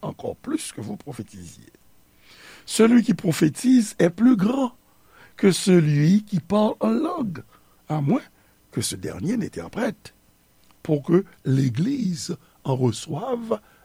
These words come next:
l'édification. Donc, nous, le maître mot dans le chapitre quatorze, c'est l'édification.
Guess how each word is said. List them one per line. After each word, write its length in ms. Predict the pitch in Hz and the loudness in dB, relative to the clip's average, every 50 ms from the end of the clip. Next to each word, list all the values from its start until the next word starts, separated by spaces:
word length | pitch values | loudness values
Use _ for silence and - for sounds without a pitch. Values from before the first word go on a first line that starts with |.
| _ - | _ -2
l'édification. 840 | 139 135 135 127 117 160 170 - - - - - - - - - - _ | 2 4 4 4 4 0 -6 -10 -14 -16 -18 -20 -18 -20 -20 -20 -20 _
Donc, 160 | 113 - 185 - 180 | -12 -10 -10 -8 -6
nous, 160 | - - 262 262 - - - - - _ | -2 0 0 -2 -2 -6 -20 -20 -10 _
le 200 | - 165 175 156 | 2 4 4 4
maître 460 | 143 151 262 285 - - 233 240 240 | 4 2 2 0 2 2 4 6 6
mot 280 | 208 202 240 262 233 - - - _ _ _ _ _ _ _ _ _ _ _ _ _ _ _ _ _ _ - | 6 6 6 4 4 2 -4 -14 _ _ _ _ _ _ _ _ _ _ _ _ _ _ _ _ _ _ -2
dans 200 | 127 143 156 143 | 2 4 6 6
le 80 | 131 | 6
chapitre 360 | 113 - 113 98 - 117 - - _ - | 4 0 -4 -6 -6 -8 -10 -12 _ -16
quatorze, 680 | - 85 - - 156 208 240 262 294 277 233 - - _ _ | -16 -14 -6 -2 2 2 2 4 2 2 0 -2 -4 _ _
c'est 360 | - - - - - 196 202 - _ _ _ _ _ | -12 -8 -2 0 2 2 0 -2 _ _ _ _ _
l'édification. 2000 | 151 139 147 175 196 214 208 - _ _ - 120 120 139 170 175 - - _ - - - 196 190 190 - _ _ - - 139 - - - - - - 120 117 | -4 0 2 4 4 2 2 -4 _ _ -6 -2 2 2 2 2 0 -6 _ -18 -8 -2 -2 -2 -2 -2 _ _ -6 -6 -6 -6 -8 -12 -16 -14 -14 -14 -16